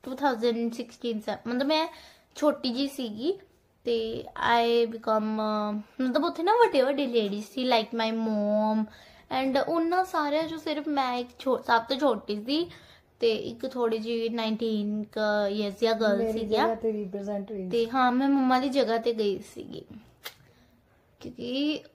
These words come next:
Speaker 1: ਤੇ ਮੈਂ ਗਈ ਤੇ ਮੈਂ just ਉੱਥੇ ਨਾ ਸਿਰਫ ਇੱਕ ਉਹਨਾਂ ਨੇ ਬਾਅਦ 'ਚ ਕੁਐਸਚਨ ਪੁੱਛਿਆ ਸੀ ਮੇਰੇ ਕੋਲ। ਪਹਿਲਾਂ ਆਪਾਂ ਮਾਡਲਿੰਗ ਕੀਤੀ, ਡਾਂਸ ਵੀ ਕੀਤਾ ਸੀ। ਕਿਹੜੇ ਗਾਣੇ 'ਤੇ ਡਾਂਸ ਕੀਤਾ ਸੀ ਮੈਂ? ਚੱਲ, ਰਹਿਣ ਦਿਓ।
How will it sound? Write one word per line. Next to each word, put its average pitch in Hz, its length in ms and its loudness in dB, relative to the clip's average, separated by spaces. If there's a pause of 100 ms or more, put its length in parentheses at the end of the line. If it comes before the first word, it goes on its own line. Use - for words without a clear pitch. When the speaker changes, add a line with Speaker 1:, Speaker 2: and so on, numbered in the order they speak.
(180)
Speaker 1:
ਤੇ 302 140 0
ਮੈਂ 302 200 0
ਗਈ 233 380 0
ਤੇ 277 180 -6
ਮੈਂ 262 240 -2
just 233 540 -4 (360)
ਉੱਥੇ 330 280 4
ਨਾ 403 120 4
ਸਿਰਫ 359 300 0
ਇੱਕ 269 360 -4
ਉਹਨਾਂ 277 240 6
ਨੇ 277 340 -2 (220)
ਬਾਅਦ 220 200 4
'ਚ 240 100 -6
ਕੁਐਸਚਨ 240 440 2
ਪੁੱਛਿਆ 233 320 -4
ਸੀ 240 120 -6
ਮੇਰੇ 233 240 -4
ਕੋਲ। 285 280 -2
ਪਹਿਲਾਂ 240 320 0
ਆਪਾਂ 233 120 -6
ਮਾਡਲਿੰਗ 233 560 0
ਕੀਤੀ, 226 640 -6
ਡਾਂਸ 220 400 -4
ਵੀ 339 100 -4
ਕੀਤਾ 277 280 -8
ਸੀ। 269 160 -12 (720)
ਕਿਹੜੇ 240 220 0
ਗਾਣੇ 247 180 -4
'ਤੇ 220 100 -10
ਡਾਂਸ 202 260 -6
ਕੀਤਾ - 280 -16
ਸੀ - 140 -20
ਮੈਂ? 233 140 -14 (1800)
ਚੱਲ, 277 160 2
ਰਹਿਣ 208 280 -4
ਦਿਓ। 190 100 -8